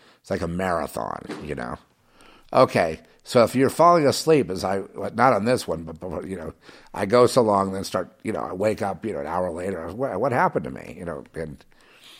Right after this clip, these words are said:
so you gotta get through that, you know, through that, that, that, that pace of that novel, which is a grueling, you know, a novel is a grueling, uh,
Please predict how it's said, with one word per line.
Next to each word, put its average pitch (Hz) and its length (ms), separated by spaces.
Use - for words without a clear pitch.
so - 140
you 123 100
gotta 123 160
get 104 140
through 147 220
that, 71 340
you 101 100
know, 87 140
through 117 220
that, 101 300
that, 95 280
that, 98 260
that 92 220
pace 113 380
of 98 80
that 82 180
novel, 92 640
which 104 220
is 104 80
a 104 80
grueling, 107 960
you 110 140
know, 85 100
a 92 60
novel 117 400
is 92 140
a 80 80
grueling, 107 880
uh, - 580